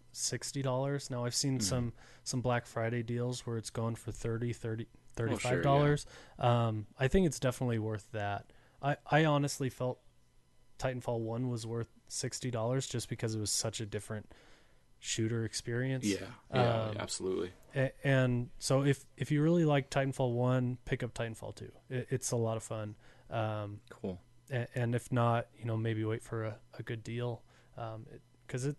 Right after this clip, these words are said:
Speaker 1: it's a fun game.
Speaker 2: Cool. Well, thanks for,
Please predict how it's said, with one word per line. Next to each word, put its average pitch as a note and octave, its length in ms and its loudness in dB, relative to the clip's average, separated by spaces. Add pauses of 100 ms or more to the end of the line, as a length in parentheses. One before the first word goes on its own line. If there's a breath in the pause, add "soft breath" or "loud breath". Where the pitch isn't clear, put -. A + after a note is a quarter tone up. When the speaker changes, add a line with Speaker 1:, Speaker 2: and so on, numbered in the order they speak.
Speaker 1:
it's - 180 -4
a - 20 -2
fun C#3+ 220 -4
game. A#2+ 240 -6 (1080)
Speaker 2:
Cool. D#3 220 -8 (1400 loud breath)
Well, - 100 -18
thanks A2 240 -8
for, G#2 320 -4